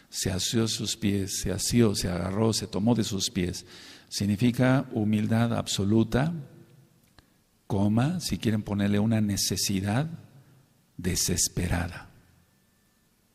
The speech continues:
Una necesidad desesperada. Muchas veces así hemos estado tú, tú, tú, tú y yo, ¿sí? Con una enfermedad, eh, nosotros mismos o alguna enfermedad de algún familiar, alguna necesidad X, alguna situación, etcétera.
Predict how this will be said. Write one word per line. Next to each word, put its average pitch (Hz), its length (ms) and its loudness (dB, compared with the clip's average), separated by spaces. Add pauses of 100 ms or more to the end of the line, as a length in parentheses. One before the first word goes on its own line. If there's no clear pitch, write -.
(720)
Una 117 260 2
necesidad 113 580 0
desesperada. 90 720 -4
Muchas 113 340 0
veces 110 200 0
así 104 200 -2
hemos 98 220 -2
estado 92 340 -2
tú, 139 360 0
tú, 110 260 0
tú, 113 340 -2
tú 113 260 -2
y 104 100 2
yo, 80 260 -2 (480)
¿sí? 120 440 2 (580)
Con 92 280 -2
una 104 120 2
enfermedad, 87 540 -2 (360)
eh, 90 440 -8
nosotros 82 560 -4
mismos 113 540 2
o 85 120 -4
alguna 85 300 -2
enfermedad 90 340 -4
de 85 80 -4
algún 87 220 -4
familiar, 98 680 0 (340)
alguna 104 400 0
necesidad 90 640 -4
X, 110 480 0
alguna 92 300 -4
situación, 95 560 -2
etcétera. 82 500 -2